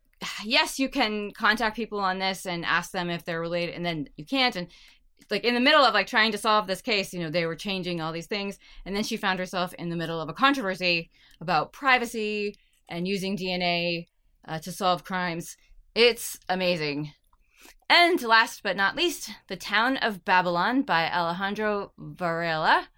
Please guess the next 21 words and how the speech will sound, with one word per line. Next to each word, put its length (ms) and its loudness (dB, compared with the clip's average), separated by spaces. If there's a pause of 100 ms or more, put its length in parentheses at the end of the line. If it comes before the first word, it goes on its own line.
(400)
This 140 -6
was 140 -4
an 100 -2
N 280 4
B 160 2
A 220 2
finalist 720 0
about 220 -2
a 80 -2
gay 500 0 (260)
Latinx 540 0
professor 760 -2
who 180 -10
returns 540 -2
to 120 -8
his 180 -8
small 280 0
hometown 580 0
after 280 -2
he 140 -6
discovers 720 -4